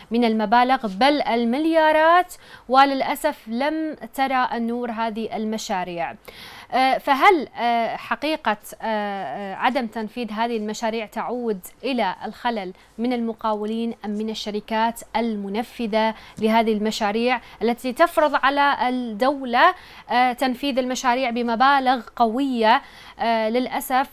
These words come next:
ولم تتم على أرض الواقع؟ آه، المشكلة هنا الكثير من المشاريع الخدمية،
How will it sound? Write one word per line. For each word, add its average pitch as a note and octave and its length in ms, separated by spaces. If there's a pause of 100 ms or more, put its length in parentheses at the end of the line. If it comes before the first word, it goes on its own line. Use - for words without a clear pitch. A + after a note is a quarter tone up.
(160)
ولم D#4 380
تتم D4+ 360
على A#3 200
أرض B3+ 280 (200)
الواقع؟ G#3 580 (580)
آه، C4 400
المشكلة C4+ 800
هنا A#3+ 400
الكثير B3 500
من A#3 180
المشاريع A3 680
الخدمية، A#3+ 880